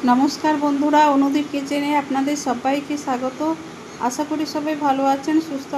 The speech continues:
আছেন, সাবধানে আছেন। বন্ধুরা, আজকে আমি বাঙালির প্রিয় রেসিপি ঢ্যাঁড়স ভর্তা করে দেখাবো। আজ পুরো ভিডিওটা দেখতে থাকবেন। যদি ভালো লেগে থাকে তাহলে একটা সাবস্ক্রাইব করে দেবেন।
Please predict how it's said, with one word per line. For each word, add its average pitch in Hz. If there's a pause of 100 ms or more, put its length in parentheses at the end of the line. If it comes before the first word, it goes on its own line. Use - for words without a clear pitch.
আছেন, 330 (140)
সাবধানে 254
আছেন। 247 (540)
বন্ধুরা, 294 (100)
আজকে 269 (100)
আমি 277 (840)
বাঙালির 262
প্রিয় 262 (100)
রেসিপি 277 (480)
ঢ্যাঁড়স 254 (120)
ভর্তা 262
করে 294 (120)
দেখাবো। 220 (920)
আজ 254 (240)
পুরো 285 (140)
ভিডিওটা 285 (100)
দেখতে 277 (120)
থাকবেন। 294 (120)
যদি 254 (140)
ভালো 277
লেগে 285
থাকে 311 (460)
তাহলে 262 (160)
একটা 330 (120)
সাবস্ক্রাইব 254 (100)
করে 233
দেবেন। 220